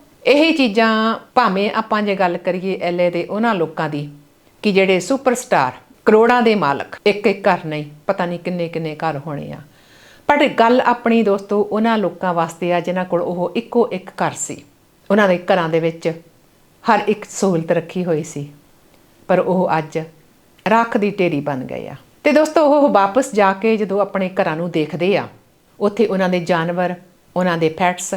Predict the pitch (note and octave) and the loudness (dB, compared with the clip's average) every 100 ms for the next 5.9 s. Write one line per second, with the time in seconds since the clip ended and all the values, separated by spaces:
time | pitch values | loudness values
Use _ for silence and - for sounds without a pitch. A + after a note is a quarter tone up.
0 | F3+ - _ _ F#3 F#3 F3 E3+ D#3+ D3 | -10 -18 _ _ -2 0 0 0 0 0
1 | E3 E3 D3+ C#3 D3 D3+ D3 D3 - _ | -2 -4 -4 -6 -8 -10 -12 -16 -20 _
2 | _ - C4 C4+ C#4+ D#4 C#4 C4 C#4+ C#4+ | _ 2 4 4 2 2 4 4 4 2
3 | A#3 A#3+ A3 A3 G3 F3 F3+ F#3+ F#3 G3 | 4 4 2 2 2 2 2 0 -2 -2
4 | F#3+ F#3+ - _ _ - - A3+ G#3+ G#3+ | -4 -4 -10 _ _ -14 0 2 2 0
5 | A3 F3 D#3+ F3+ F3 E3+ D#3 E3 E3 | 0 -2 -2 -4 -2 -2 -4 -6 -8